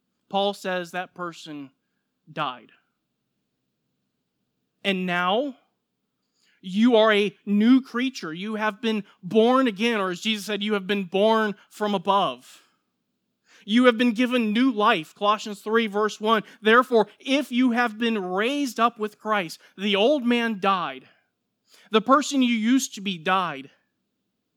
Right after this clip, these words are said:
and now you are a new person. Romans six, you says that you have been given newness of life. Your new life is now joined to Christ.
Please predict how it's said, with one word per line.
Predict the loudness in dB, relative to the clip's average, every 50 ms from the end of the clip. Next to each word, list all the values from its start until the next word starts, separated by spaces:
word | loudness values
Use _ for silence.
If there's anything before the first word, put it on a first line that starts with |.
| _ _ _ _ -6
and | -6 -4 -4 -2
now | -2 -2 -2 -2 -2
you | -4 -6 -6 -6
are | -4 -4
a | -4 -6 -6 -8 -10 _ _ -16
new | -12 -8 -4 -4 -2 -4 -4
person. | -6 -8 -12 -12 -10 -12 -14 -16 -18 -20 _ _ _ _ _ _ _ _ _ _ _ _ -2
Romans | 2 2 4 2 2 0
six, | -2 -4 -4 -4 -4 -10
you | -12
says | -8 -4 -2 -2 -2 -2 -4
that | -6 -6 -6 _ _ 0
you | 2 2
have | 2 2
been | 0 -2 -2
given | 0 -2 -2 -2 -4 -8 -10 -12 -6
newness | -4 0 2 4 4 6 6 4 2 0 -4
of | -10 -14 -14
life. | -12 -6 -4 -2 -2 -2 -4 -12 -20 -20 -20 _ _ _ _ _ _ _ -20 -20 _
Your | -4 2 4 4 4 4
new | 4 2 2 2
life | 0 0 0 0 0 -4 -8
is | -16 -14 -10
now | -8 -6 -6 -6
joined | -8 -10 -8 -4 -2 0 0 0 0 0 -2 -6 -8 -10 -14 _ _ _ -14
to | -10 -8 -8 -8
Christ. | -10 -14 -10 -6 -6 -6 -6 -6 -8 -10 -10 -12 -14 -20 -20